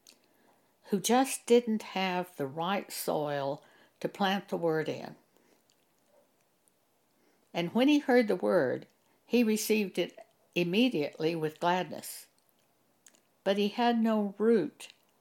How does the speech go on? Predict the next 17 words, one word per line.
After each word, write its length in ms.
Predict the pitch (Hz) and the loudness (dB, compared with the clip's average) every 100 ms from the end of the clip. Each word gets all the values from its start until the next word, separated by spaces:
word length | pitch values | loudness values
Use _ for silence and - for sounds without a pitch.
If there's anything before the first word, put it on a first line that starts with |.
| _ _ _ _ | _ _ _ _
in 140 | 175 165 | -6 -4
himself. 600 | 170 151 - 156 131 - - _ _ _ _ _ _ _ _ _ _ _ _ _ _ - | -8 -8 -4 -4 -6 -12 -20 _ _ _ _ _ _ _ _ _ _ _ _ _ _ -12
So 320 | - 202 185 | 0 2 2
he 220 | 208 233 | 2 2
endured 500 | 226 214 240 269 160 | 2 2 2 2 0
but 260 | 160 170 - | -2 -4 -2
for 220 | 185 - | -2 -2
a 120 | 165 151 | -2 -4
short 560 | - - 202 247 - | -4 2 2 2 -2
time, 440 | - 127 117 123 147 | -8 -6 -6 -10 -12
in 180 | 151 | -12
his 380 | 131 180 202 202 | -10 -4 -4 -6
case, 500 | - 131 139 - - _ _ _ _ _ _ - _ _ _ _ _ | -6 -6 -6 -12 -16 _ _ _ _ _ _ -20 _ _ _ _ _
when 380 | - 214 269 285 | 0 2 4 4
that 240 | 247 233 214 | 4 2 0
affliction 720 | 214 196 185 - 175 165 165 - _ _ - _ _ | -2 -2 0 -2 -2 -4 -6 -16 _ _ -20 _ _
arose. 840 | 160 151 147 135 123 - - - - | -4 -2 0 -2 -4 -10 -12 -12 -14